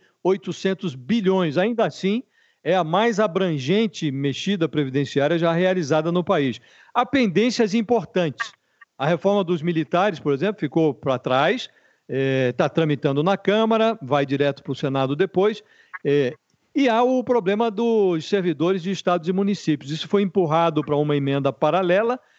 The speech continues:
que deve ser aprovada no Senado até o final de nove-, novembro, mas não há a mesma disposição na Câmara. Sem esse complemento, vai permanecer aberto um rombo previdenciário nos estados e nos municípios, que hoje é estimado aí mais de cem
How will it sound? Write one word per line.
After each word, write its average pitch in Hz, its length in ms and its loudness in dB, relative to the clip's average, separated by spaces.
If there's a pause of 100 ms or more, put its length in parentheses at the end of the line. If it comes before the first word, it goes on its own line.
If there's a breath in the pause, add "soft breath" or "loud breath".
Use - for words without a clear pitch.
(220 soft breath)
que 196 80 -2
deve 233 240 2
ser 196 300 0
aprovada 151 520 0
no 139 120 -4
Senado 147 420 -2
até 139 160 -2
o 127 60 -2
final 139 260 0
de 135 100 -2
nove-, 127 400 -2
novembro, 131 800 0 (320 soft breath)
mas 190 160 0
não 233 160 2
há 262 180 2
a 233 40 0
mesma 196 420 -2
disposição 180 600 -4
na 240 120 -2
Câmara. 165 560 -2 (480 loud breath)
Sem 320 420 -2
esse 214 260 0
complemento, 160 880 -2 (280)
vai 165 220 0
permanecer 202 640 0
aberto 160 480 0
um 311 100 0
rombo 185 480 0
previdenciário 147 800 -2
nos 143 200 -4
estados 131 340 -2
e 131 60 -2
nos 131 100 -2
municípios, 127 640 -2
que 202 120 0
hoje 240 260 2
é 320 80 0
estimado 175 440 0
aí 160 120 2
mais 196 280 2
de 220 140 -2
cem 208 320 -2